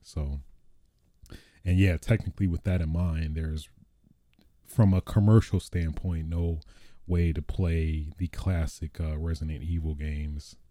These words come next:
um, unless you're, you know, lucky and have the physical versions of the games, which is, knowing the physical market nowadays,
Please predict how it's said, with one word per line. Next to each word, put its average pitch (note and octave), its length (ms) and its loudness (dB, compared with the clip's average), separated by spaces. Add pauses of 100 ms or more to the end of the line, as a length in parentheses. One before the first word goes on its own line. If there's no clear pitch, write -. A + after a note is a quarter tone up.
(280)
um, D2 500 -2 (1300)
unless E2+ 360 0
you're, D#2 260 -2
you E2 120 -2
know, D#2 140 -2
lucky D#2 420 -6
and D2+ 80 -2
have D2+ 180 -2
the D2 80 -8
physical D#2 540 -6
versions D2+ 560 -6
of D2+ 160 -6
the C#2+ 80 -12
games, C#2 460 -10
which - 240 -14
is, B1+ 300 -14 (1200)
knowing A2 320 8
the G2+ 60 4
physical G#2+ 420 4
market G2 400 4
nowadays, D#2+ 720 -2